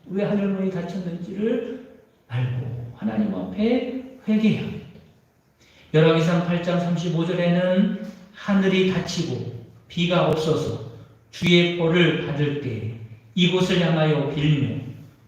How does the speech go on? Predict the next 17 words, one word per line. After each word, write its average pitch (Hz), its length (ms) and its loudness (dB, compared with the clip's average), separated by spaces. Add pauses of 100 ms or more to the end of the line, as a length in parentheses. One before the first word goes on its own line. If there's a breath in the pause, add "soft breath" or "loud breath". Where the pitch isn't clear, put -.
주의 165 480 2
이름을 156 340 2
인정하고 135 680 0
그 190 480 4
죄에서 165 1080 0
떠나거든 135 1080 -2
말씀합니다. - 720 -12 (640)
하늘이 131 380 -2
닫히면 - 960 0 (200)
회개하는 147 400 -2 (160)
겁니다. - 100 -14 (840)
그러면 127 340 2
하늘 185 320 2
문이 190 680 2
다시 214 380 -2 (1400)
열리게 160 380 0
된다는 113 280 -6